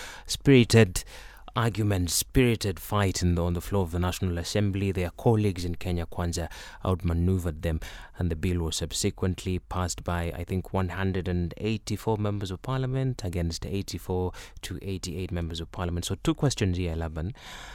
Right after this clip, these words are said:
Has President William Ruto effectively gained control over parliament, or better yet, has he captured parliament? Because there's been talk about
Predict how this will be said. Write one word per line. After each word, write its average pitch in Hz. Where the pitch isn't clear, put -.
Has 131
President 110
William 151
Ruto 92
effectively 120
gained 101
control 90
over 80
parliament, 85
or 85
better 87
yet, 80
has 82
he 90
captured -
parliament? 85
Because -
there's 87
been 85
talk 95
about 85